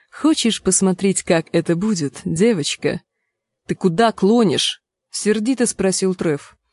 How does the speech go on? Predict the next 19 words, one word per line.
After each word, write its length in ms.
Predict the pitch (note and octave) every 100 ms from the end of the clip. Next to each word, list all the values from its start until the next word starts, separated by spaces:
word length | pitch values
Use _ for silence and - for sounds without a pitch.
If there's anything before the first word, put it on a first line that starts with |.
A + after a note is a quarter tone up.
| _ _ _ _ _
"Назови 540 | D4 C4+ G3 F#3+ F3
меня 380 | F3+ F3 F3 D#3
фокусником, 800 | - C#4+ B3+ E3 - D#3 - D#3+
парень, 480 | - G3 D#3+ D#3 D#3+ - - _
или 300 | C#4 C#4 B3+
феей 580 | A#3 - G#3 G3+ F#3+ F#3+ -
крестной". 720 | E3+ E3 D#3 - E3+ E3 - _ _ _ _ _
Пепе 320 | A3+ A3+ D4+
обвел 440 | - G#3+ F3+ A#3 -
жестом 460 | F3 G3 - F3+
стадион. 680 | E3+ - F#3 F3+ E3 C#3 E3 - _ _ _ _ _ _ _
"Видишь 500 | E3+ G3 C4+ B3 -
эту 260 | F#3+ F3+ E3
публику? 720 | F#3+ E3 D#3 - D3 B2 - _ _ _
Их 240 | A#3+ A3+ -
предки 360 | G3 F3+ -
орали 340 | F3+ F3 F3 E3+
от 180 | E3+
радости, 540 | A3 G#3 F3 - F3